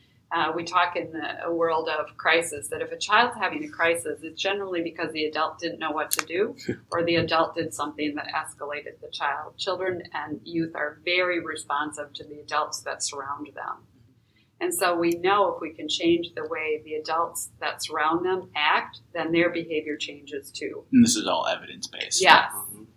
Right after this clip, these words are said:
Speaker 1: So related to the other, um, pieces, though, when we talk about building a system of care
Speaker 3: Mm-hmm.
Speaker 1: that would promote, uh, justice reform,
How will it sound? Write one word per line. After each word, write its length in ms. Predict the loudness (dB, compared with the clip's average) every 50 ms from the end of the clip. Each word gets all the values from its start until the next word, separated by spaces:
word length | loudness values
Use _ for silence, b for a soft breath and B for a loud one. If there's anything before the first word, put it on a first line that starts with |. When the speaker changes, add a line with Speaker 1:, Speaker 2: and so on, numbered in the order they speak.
| _ _ -4
Speaker 1:
So 180 | 4 6 8
related 640 | 8 8 8 8 8 8 6 6 6 4 2 2 0 0
to 360 | 2 6 8 8 8 6 6 4
the 160 | 2 4 6
other, 500 | 8 8 6 6 4 4 4 4 4 4 6
um, 380 | 6 6 6 4 2 -2 -6
pieces, 500 | -8 -4 -2 -2 -2 -2 -4 -6 -6 -2
though, 300 | 2 4 4 4 4 2
when 120 | 0 -2 -2
we 100 | -4 -4
talk 240 | -2 -2 -2 -2 -2
about 240 | -2 -2 -2 -2 -2
building 360 | -4 -4 -2 -2 -2 -4 -4
a 60 | -4
system 400 | -6 -8 -6 -6 -6 -6 -6 -6
of 180 | -6 -8 -10 -10
care 500 | -6 -2 2 2 4 4 4 2 2 0
Speaker 3:
Mm-hmm. 80 | -2 -2
Speaker 1:
that 240 | 0 0 0 0 -2
would 240 | -8 -8 -8 -10
promote, 480 | -10 -8 -4 -2 0 0 0 -2 -6 -14 _ _ -6
uh, 240 | -4 -2 -2 -4 -4
justice 480 | -4 -2 -2 -2 -2 -4 -4 -4 0 0
reform, 680 | 0 0 0 0 -2 -2 -2 -2 -4 -6 -8 -12